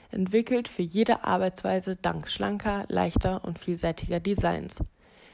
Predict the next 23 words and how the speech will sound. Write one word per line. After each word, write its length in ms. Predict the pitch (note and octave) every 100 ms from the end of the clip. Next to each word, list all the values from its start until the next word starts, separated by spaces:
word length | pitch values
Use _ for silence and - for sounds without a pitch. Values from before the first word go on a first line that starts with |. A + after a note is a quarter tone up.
| -
Die 80 | F#3+
Power 400 | - A3 A#3+ B3+
und 160 | - F#3+
Konnektivität, 1000 | G3 F#3 F3+ - E3 E3 - A#3 A#3+
die 80 | -
für 240 | F3+ - -
einen 200 | E3+ E3
produktiven 580 | - A3 G#3 - F#3
Arbeitstag 720 | - - F3+ F3+ - - F3+ -
benötigt 520 | F#3+ E3 - - -
wird. 280 | F#2 F2 - _ _ - - - -
Einfach 420 | - A#3+ A#3 E3
starten 560 | - - A3 A3+ A#3 A#3 - -
und 200 | - F3
sicher 300 | F#3+ G3+ G#3+
arbeiten 640 | F#3 F3+ F#3 F#3 F3+ F#3+
dank 200 | F#3 F3
perfekter 540 | - F#3 - G3+ - G3
Integration 800 | E3 E3 F3 D#3+ - - G3 -
in 100 | F3+
Microsoft 540 | F3 - F#3 - F#3 -
drei 120 | F3+
fünfundsechzig. 800 | E3 F3+ F3+ E3+ - - - -